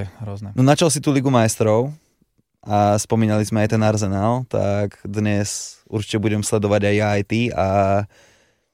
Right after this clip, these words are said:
Speaker 2: tu už nebudem taký optimistický voči Arsenalu. Aj keď
Speaker 1: Fakt?
Speaker 2: si, aj keď si stále mysl-, nie, akože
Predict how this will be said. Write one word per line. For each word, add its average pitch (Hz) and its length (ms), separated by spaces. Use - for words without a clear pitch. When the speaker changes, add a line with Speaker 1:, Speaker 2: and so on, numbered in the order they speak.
Speaker 2:
tu - 100
už 117 120
nebudem 110 240
taký 107 200
optimistický 101 640
voči 104 240
Arsenalu. 104 480
Aj 131 160
keď 180 80
Speaker 1:
Fakt? - 120
Speaker 2:
si, 135 100
aj 131 180
keď 131 120
si 127 120
stále 139 280
mysl-, 123 280
nie, 135 240
akože 117 440